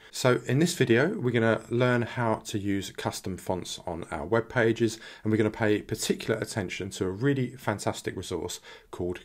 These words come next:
Google Fonts. Now, Google Fonts is a service which gives us access to hundreds, if not thousands of fonts, and we can browse through these and select them to use on our own web pages.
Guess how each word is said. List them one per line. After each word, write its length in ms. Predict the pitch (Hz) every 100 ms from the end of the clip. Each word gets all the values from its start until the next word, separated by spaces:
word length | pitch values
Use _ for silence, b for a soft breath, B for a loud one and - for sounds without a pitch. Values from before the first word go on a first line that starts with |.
| -
Google 320 | 90 85 -
Fonts. 400 | - 123 - -
Now, 180 | 107 101 B B B
Google 240 | - 139 117
Fonts 340 | - 147 147
is 200 | - 113
a 20 | 107
service 640 | - 143 156 208 - -
which 240 | 117 -
gives 180 | - 113
us 140 | 107 -
access 380 | - - 101 -
to 180 | 104 92 B B
hundreds, 520 | - 131 131 160 165 - B B
if 200 | 110 -
not 240 | 107 - - b b
thousands 540 | - 139 139 139 127
of 60 | 117
fonts, 540 | - 131 135 170 - B B B
and 340 | - 110 104 95
we 120 | 110
can 240 | 110 98
browse 340 | - 123 127 123
through 280 | - 104
these 320 | 95 95 95 - -
and 280 | 92 90
select 440 | 87 - 104 95 -
them 180 | 85 85
to 180 | -
use 360 | 85 78 76 78 -
on 60 | 80
our 200 | 73 76
own 140 | 76
web 180 | 110 110
pages. 520 | - 73 - - -